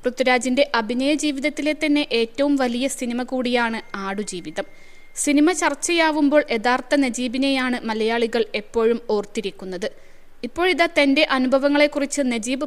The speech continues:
പങ്കുവച്ച വാക്കുകളാണ് ചർച്ചയാവുന്നത്. നാട്ടിൽ നിന്നും ദുബായിലേക്ക് വണ്ടി കയറുമ്പോൾ തന്റെ ഭാര്യ എട്ട് മാസം ഗർഭിണിയായിരുന്നുവെന്നും ആട്ടിൻപാലും കുബൂസും കഴിച്ചാണ് താൻ മരുഭൂമിയിൽ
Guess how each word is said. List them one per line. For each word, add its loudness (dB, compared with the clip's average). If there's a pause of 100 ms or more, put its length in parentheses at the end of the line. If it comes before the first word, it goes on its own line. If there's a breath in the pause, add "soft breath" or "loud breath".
പങ്കുവച്ച -2
വാക്കുകളാണ് -2
ചർച്ചയാവുന്നത്. -6 (520 soft breath)
നാട്ടിൽ 2
നിന്നും 2
ദുബായിലേക്ക് 2
വണ്ടി 0
കയറുമ്പോൾ 4 (200)
തന്റെ 2
ഭാര്യ 0
എട്ട് -4
മാസം -4
ഗർഭിണിയായിരുന്നുവെന്നും -4 (500 soft breath)
ആട്ടിൻപാലും 4
കുബൂസും 0
കഴിച്ചാണ് 0 (140)
താൻ 0
മരുഭൂമിയിൽ 0